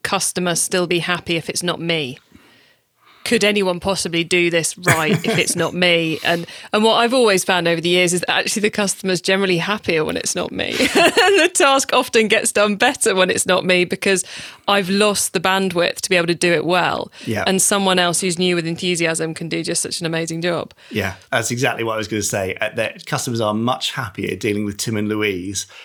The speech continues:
Speaker 2: than they are dealing with me. Uh, and sometimes because I just don't have the,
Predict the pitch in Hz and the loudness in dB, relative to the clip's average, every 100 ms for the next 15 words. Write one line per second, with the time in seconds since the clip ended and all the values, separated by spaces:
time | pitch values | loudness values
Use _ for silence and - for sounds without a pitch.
0 | - 117 101 98 98 98 104 98 95 101 | -8 -4 -2 -2 -2 -4 -4 -4 -6 -8
1 | 92 87 87 - - - 95 92 90 - | -8 -10 -14 -20 -20 -6 -2 -2 -2 -6
2 | - 110 - 165 143 131 113 120 120 117 | -10 -8 -2 -2 0 0 -2 -2 -2 -2
3 | 120 131 120 120 117 - | -2 -2 -4 -2 -2 -4